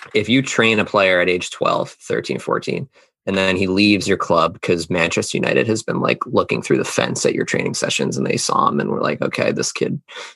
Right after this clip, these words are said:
you know, whatever, has something special." And then he signs with Manchester United. You do get a fee because you played a role in developing this player. And then if you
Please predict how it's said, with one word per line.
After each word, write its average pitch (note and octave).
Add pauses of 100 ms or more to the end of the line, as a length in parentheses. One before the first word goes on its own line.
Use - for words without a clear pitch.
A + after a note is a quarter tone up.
you A2
know, D#2 (360)
whatever, G#2+
has F2
something -
special." A#2 (300)
And A#2+
then B2
he A#2
signs A2+
with A2+
Manchester G2+
United. F2
You G#2+
do A#2+
get A#2
a G2
fee - (340)
because -
you G2
played G2
a E2+
role F2
in B1+
developing A#1+
this A1
player. - (440)
And G#2
then G2 (580)
if A#2
you A#2